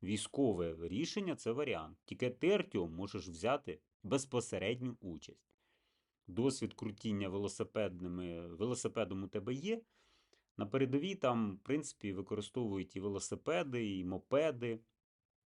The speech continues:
і квадроцикли, так що ти собі точно знайдеш місце. Артем. Бережіть себе,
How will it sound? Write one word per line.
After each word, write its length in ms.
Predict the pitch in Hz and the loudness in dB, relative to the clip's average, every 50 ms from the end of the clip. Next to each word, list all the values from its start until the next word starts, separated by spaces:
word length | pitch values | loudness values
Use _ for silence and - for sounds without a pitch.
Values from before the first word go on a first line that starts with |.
| _ - | _ -10
і 80 | - 101 | -10 -8
квадроцикли, 840 | - - 202 107 90 101 107 107 - - 139 143 135 135 98 98 | -2 2 2 2 4 4 2 2 0 2 0 0 0 0 -2 -2
так 180 | - - 95 - | -2 -2 -6 -8
що 180 | - - 101 - - _ _ _ _ | -8 -10 -10 -10 -12 _ _ _ _
ти 160 | - 143 170 | 2 2 2
собі 260 | 170 - 175 156 160 | 2 0 -2 -4 -4
точно 540 | 151 - - - 117 131 123 - - 127 113 | -6 -4 0 2 2 2 2 2 2 0 0
знайдеш 560 | 98 92 95 90 85 78 92 104 113 113 - | 0 0 0 -2 -2 -2 -2 -2 -2 -2 -4
місце. 500 | 101 90 90 85 78 - - - - - - _ _ _ _ _ _ _ _ _ _ _ _ _ _ _ _ _ _ - _ _ _ _ _ _ _ _ _ _ _ _ _ | -6 -4 -4 -4 -4 -6 -10 -12 -14 -16 -18 _ _ _ _ _ _ _ _ _ _ _ _ _ _ _ _ _ _ -20 _ _ _ _ _ _ _ _ _ _ _ _ _
Артем. 520 | - 90 - - - - 85 80 80 - - _ _ _ _ _ _ _ _ _ _ _ _ _ _ _ _ _ _ _ _ _ _ - - - - _ _ - | -8 -8 -8 -8 -10 -14 -14 -14 -14 -16 -18 _ _ _ _ _ _ _ _ _ _ _ _ _ _ _ _ _ _ _ _ _ _ -20 -20 -20 -20 _ _ -4
Бережіть 440 | 95 101 110 117 107 123 127 123 - | 0 2 2 2 2 0 0 -2 -4
себе, 240 | - - 80 - | -8 -16 -16 -18